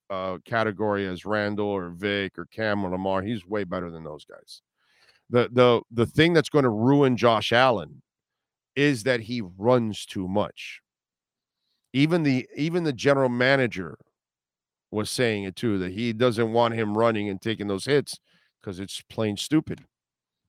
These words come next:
You know? Let me tell you something I liked about the Fangio press conference. Again, n-,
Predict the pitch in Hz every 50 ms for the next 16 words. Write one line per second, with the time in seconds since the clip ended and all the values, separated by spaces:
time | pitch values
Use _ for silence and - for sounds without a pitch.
0 | _ _ _ _ _ _ _ _ _ _ - 101 104 101 104 139 190 - _ _
1 | _ _ _ _ _ _ _ _ _ _ _ _ _ _ _ _ _ _ _ _
2 | _ _ _ _ _ - - - - - - _ - - 185 233 285 240 - 262
3 | 247 226 202 - - 202 196 196 - - 180 170 170 - 127 139 147 147 147 147
4 | 151 156 143 - 156 139 139 135 - 131 - - 147 139 139 139 120 135 139 120
5 | - - 123 113 - - - 110 92 80 78 - - - _ _ - - - _
6 | _ _ _ _ _ _ _ _ _ _ _ _ _ _ _ _ _ _ _ _
7 | _ _ _ _ - 160 185 214 190 160 - - - 147 147 139 143